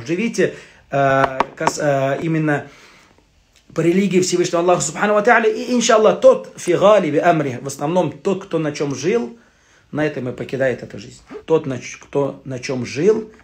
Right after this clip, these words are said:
на этом и покидает эту жизнь. Потому что посланник Аллаха, саллаллаху алейхи вассалям, сказал: "Ман аша аля шейин, мата алейх".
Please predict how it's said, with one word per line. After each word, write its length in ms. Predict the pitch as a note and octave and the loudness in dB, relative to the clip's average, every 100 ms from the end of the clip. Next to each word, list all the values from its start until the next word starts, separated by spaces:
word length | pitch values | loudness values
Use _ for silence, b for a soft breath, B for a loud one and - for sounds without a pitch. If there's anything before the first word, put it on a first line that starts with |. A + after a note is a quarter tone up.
| - | -6
на 160 | C3+ | -2
этом 260 | F3+ F#3+ D3+ | -2 -2 -4
и 100 | C#3+ | -6
покидает 540 | B2 A#2+ B2 C3 B2 | -10 -10 -4 -4 -4
эту 160 | - C#3 | -10 -16
жизнь. 200 | B2 A#2+ B B B | -16 -18 B B B
Потому 220 | - C#3+ | -4 -4
что 140 | C#3 | -4
посланник 380 | B2+ C#3 D3+ D3 | -2 0 0 0
Аллаха, 240 | C3+ C#3 B2 | 2 0 0
саллаллаху 440 | C3 C3+ C3+ B2+ | -4 -2 -2 0
алейхи 260 | B2 B2+ B2+ | 0 0 -4
вассалям, 360 | A#2 B2+ B2+ | -8 -8 -8
сказал: 360 | A#2+ B2+ F3+ F#3+ B B | -6 0 0 0 B B
"Ман 280 | C#3+ F3 F#3 | -2 2 2
аша 520 | C3 E3 D#3+ - C#3 B2+ | 4 2 2 -2 -2 0
аля 240 | D3 C#3 | 2 0
шейин, 680 | - F3+ F#3 F#3+ G#3+ G3 B B _ | 2 2 2 0 -2 -2 B B _
мата 380 | D3 E3 D3 A#2 | -4 -2 -2 -4
алейх". 240 | A2+ B2+ | -2 -4